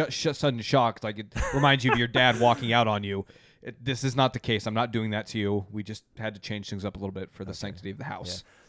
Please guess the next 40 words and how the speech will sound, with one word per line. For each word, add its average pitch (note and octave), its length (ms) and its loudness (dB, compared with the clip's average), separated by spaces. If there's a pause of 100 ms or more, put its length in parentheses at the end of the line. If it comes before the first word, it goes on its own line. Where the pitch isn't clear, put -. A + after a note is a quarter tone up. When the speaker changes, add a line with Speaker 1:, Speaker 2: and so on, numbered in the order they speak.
(120)
Speaker 2:
Yeah. - 140 0
So, - 120 -2 (260)
<laughs> - 400 -20
okay, G2 180 -4 (240)
speaking C#3 260 -4
of G2+ 60 -8
change. F2+ 480 -12
Speaker 1:
For F3 80 2
the F3+ 100 10
record, D3+ 320 8
Speaker 2:
It, C#3+ 260 0
Speaker 1:
Tim's C#3+ 240 6
Speaker 2:
I - 20 -8
Speaker 1:
dad B2 200 8
did G#2+ 100 -6
not A2 120 -2
walk G#2 220 0
out G2 120 -4
on G2 140 -8
him. B2 100 0 (100)
<laughs> - 100 -20
Speaker 2:
Yeah, G2+ 200 -4
it G#2 60 -10
was A#2+ 120 -4
actually A#2 280 -4
my F#2+ 140 -12
mom. F#2 300 -16
But C3 240 2
<laughs> - 80 -2
anyway, G3 280 0 (800)
<laughs> C#4 380 4
anyway, F3+ 360 6 (560)
and D#3 140 -2
it's C#3 180 -6
fine F#2+ 400 -6
now. F#2 120 -14 (440)
Uh, E3 320 6 (280)
<laughs> C#4 120 6 (100)
anyway, F3 460 2 (400)
um, D3+ 640 6